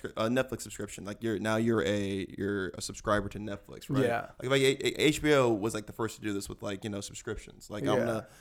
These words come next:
Speaker 1: I'm gonna get my cable service, but I also want H B O. It's gonna cost me a little more because that's, that's basically all they're going off is their subscribers. You know,
Speaker 2: Uh-huh.
Speaker 1: they're, they're really, their viewers are their subscribers.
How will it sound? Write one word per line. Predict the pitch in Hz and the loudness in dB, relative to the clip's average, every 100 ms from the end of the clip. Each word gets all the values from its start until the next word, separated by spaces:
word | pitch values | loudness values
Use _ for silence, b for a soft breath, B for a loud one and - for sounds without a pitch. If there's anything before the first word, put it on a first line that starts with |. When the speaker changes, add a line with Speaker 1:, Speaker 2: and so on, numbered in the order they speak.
| B | B
Speaker 1:
I'm | - | -4
gonna | 123 | 0
get | 127 | 4
my | 123 | 2
cable | - 127 120 | 4 4 4
service, | - 120 120 113 | 4 6 6 4
but | 110 | 2
I | |
also | 107 110 107 | 2 0 -4
want | 107 | -6
H | - | -2
B | |
O. | 107 | -2
It's | |
gonna | - | -2
cost | - 104 | -8 -8
me | 104 | -6
a | |
little | 101 | -6
more | 110 147 113 107 - b b | 0 2 2 0 -4 b b
because | - - 110 | -10 -2 0
that's, | 110 107 - - | 2 0 -2 -4
that's | - 110 | -6 0
basically | 120 110 110 | 0 0 -2
all | - 117 | 0 0
they're | |
going | 113 107 | 0 -2
off | 110 | -4
is | 104 | -6
their | 107 | -10
subscribers. | - - - 87 - - - | -10 -10 -6 -6 -6 -14 -10
You | - | -6
know, | 110 | -2
Speaker 2:
Uh-huh. | 113 | 2
Speaker 1:
they're, | 104 | 4
they're | 107 | 4
really, | 117 117 113 | 6 4 4
their | 117 | 2
viewers | 110 117 117 | 4 4 4
are | - 101 | 4 4
their | 104 | 4
subscribers. | - - - - - - - | -2 -8 -10 -10 -10 -16 -20